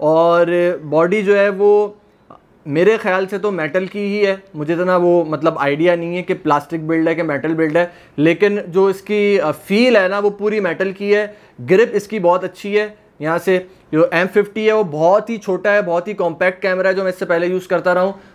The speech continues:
तो उसके अंदर स्टेबिलिटी नहीं होती। अच्छा, स्टेबिलिटी से एक और बात याद आई, आपको बताता चलूँ,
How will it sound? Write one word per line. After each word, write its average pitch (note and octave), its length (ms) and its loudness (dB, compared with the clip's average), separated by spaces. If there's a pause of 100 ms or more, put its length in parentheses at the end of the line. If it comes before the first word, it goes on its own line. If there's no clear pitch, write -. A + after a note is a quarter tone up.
तो F#3 80 4
उसके F3+ 200 0
अंदर G3 300 2
स्टेबिलिटी G3 600 2
नहीं F#3+ 140 -2
होती। B2+ 280 -8 (280)
अच्छा, G#3 240 0
स्टेबिलिटी G#3+ 580 0
से G#3+ 140 2
एक G3 80 0
और G3+ 160 2
बात G3+ 220 -2
याद F3+ 240 0
आई, F3 160 0
आपको F3+ 240 -4
बताता D#3 360 -2
चलूँ, F#3 300 -2